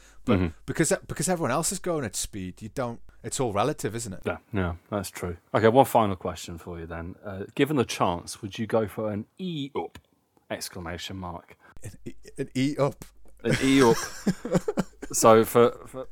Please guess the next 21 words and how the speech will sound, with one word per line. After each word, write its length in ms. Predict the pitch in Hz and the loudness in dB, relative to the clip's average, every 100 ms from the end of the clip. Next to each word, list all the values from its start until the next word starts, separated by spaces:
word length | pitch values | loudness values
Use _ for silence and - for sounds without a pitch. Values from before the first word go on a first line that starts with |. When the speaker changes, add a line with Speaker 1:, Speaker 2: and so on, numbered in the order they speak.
| - | -12
Speaker 2:
for 160 | - 127 | -4 -2
any, 440 | 135 120 110 101 | -2 -2 -4 -4
uh, 260 | 95 92 92 - - 113 | -2 -4 -6 -14 -18 -12
any 160 | 98 | -8
English 440 | 104 95 87 - 104 | -6 -6 -10 -14 -14
listeners, 560 | 82 85 87 87 - | -12 -12 -12 -12 -12
like, 300 | 92 87 85 - | -12 -12 -14 -14
you're 140 | 117 104 | -2 4
welcome, 520 | 98 90 - 85 90 - 107 | 6 4 2 -6 -6 -10 -8
uh, 160 | 95 | -6
for 120 | - | -2
that 180 | 95 87 | 0 0
Yorkshire 460 | 98 95 - - 87 | 0 0 -2 -6 -4
reference 500 | 85 - 90 90 - | -4 -4 -8 -8 -6
right 160 | 92 | -4
there. 240 | 92 87 85 - - - - - | -4 -4 -6 -14 -20 -20 -16 -2
Um, 400 | 92 92 92 98 | 0 0 -2 -4
and 120 | 101 92 | -8 -4
for 80 | 98 | -4
the 80 | |
Germans, 440 | 92 110 104 95 | 4 6 6 2